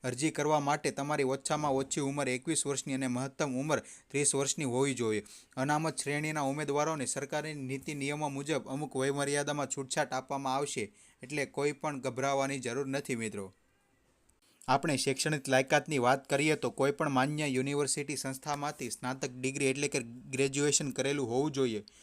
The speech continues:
સી એ, કોસ્ટ ઓક-, કોસ્ટ એકાઉન્ટન્ટ,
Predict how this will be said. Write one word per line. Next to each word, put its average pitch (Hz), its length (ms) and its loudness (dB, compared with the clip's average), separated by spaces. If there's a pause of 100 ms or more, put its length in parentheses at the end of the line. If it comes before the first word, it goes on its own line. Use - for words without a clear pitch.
(460)
સી 147 340 0
એ, 147 200 4 (440)
કોસ્ટ 147 340 0
ઓક-, 147 260 0 (280)
કોસ્ટ 143 320 0
એકાઉન્ટન્ટ, 151 640 -2